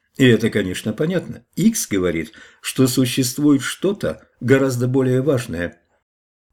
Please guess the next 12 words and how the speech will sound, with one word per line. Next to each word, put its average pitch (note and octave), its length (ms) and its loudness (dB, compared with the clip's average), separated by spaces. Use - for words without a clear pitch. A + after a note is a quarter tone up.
Собеседник. A2 960 -2
Воздействие B2 800 2
Икс, E3 320 -2
очевидно, C#3+ 480 2
значительно A#2 680 0
больше, G#2 440 -2
чем F2+ 240 -4
это A2 200 -2
возможно F#2+ 580 -4
выразить G#2+ 520 0
словами. F2 680 -2
Кришнамурти. F#2+ 720 -4